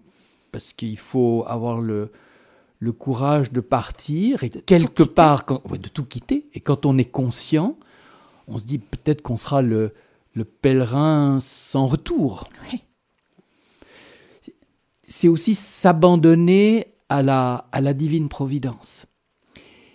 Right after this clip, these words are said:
Speaker 1: Et scientifiquement, là, on réveille des mécanismes subtils. Ça, c'est expérimenté.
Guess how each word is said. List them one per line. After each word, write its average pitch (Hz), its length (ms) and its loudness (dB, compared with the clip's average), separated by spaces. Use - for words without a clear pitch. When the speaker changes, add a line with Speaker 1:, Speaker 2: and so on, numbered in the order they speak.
Speaker 1:
Et 131 920 2
scientifiquement, 185 1400 -6
là, 160 500 -2
on 123 180 -4
réveille 117 960 -2
des 113 260 0
mécanismes 160 1200 -4
subtils. - 720 -14
Ça, 170 220 -4
c'est - 220 -4
expérimenté. 147 960 -4